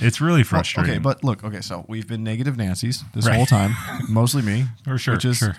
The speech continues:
Speaker 2: to be expected
Speaker 1: Yeah,
Speaker 2: at
Speaker 1: yeah,
Speaker 2: this
Speaker 1: yeah.
Speaker 2: point. What's the pros of wholesale?
Speaker 1: Yeah, let's get into that.
Speaker 2: Let's
Speaker 1: Pros,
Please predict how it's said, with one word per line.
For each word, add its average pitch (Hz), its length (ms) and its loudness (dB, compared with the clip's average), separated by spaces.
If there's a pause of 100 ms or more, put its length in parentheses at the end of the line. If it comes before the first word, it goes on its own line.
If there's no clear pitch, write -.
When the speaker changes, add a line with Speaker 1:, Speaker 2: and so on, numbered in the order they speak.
(120)
Speaker 2:
to 139 80 2
be 131 120 4
expected 110 460 0
Speaker 1:
Yeah, 196 140 0
Speaker 2:
at 107 180 -4
Speaker 1:
yeah, - 80 -10
Speaker 2:
this 110 140 0
Speaker 1:
yeah. 113 120 2
Speaker 2:
point. 110 180 -2 (260)
What's 135 200 2
the 120 120 -6
pros 117 420 2
of 95 120 -6
wholesale? 95 540 -2
Speaker 1:
Yeah, 110 320 4
let's 104 160 -4
get 135 140 2
into 110 200 2
that. 90 200 0
Speaker 2:
Let's 117 140 -2
Speaker 1:
Pros, 117 80 4